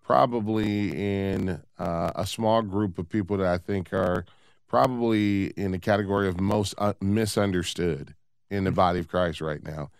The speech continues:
Uh, I, I'm grateful just to allow you to express your own ideas, your thoughts, to, uh, maybe dispel some myths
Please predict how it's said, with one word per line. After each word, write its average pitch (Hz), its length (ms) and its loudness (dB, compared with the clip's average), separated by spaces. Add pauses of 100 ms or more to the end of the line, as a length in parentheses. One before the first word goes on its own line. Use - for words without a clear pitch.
(360)
Uh, 87 600 0 (100)
I, 92 100 -2 (180)
I'm 101 220 2
grateful 110 400 0
just 92 240 -2
to 101 80 -4
allow 92 240 2
you 90 140 0
to 87 60 0
express 98 500 0
your 92 160 2
own 90 160 0
ideas, 87 640 -2
your 82 80 -4
thoughts, 87 500 0 (460)
to, 90 500 2
uh, 85 160 2
maybe 98 260 0
dispel 90 540 -2
some 82 280 -6
myths 87 360 -4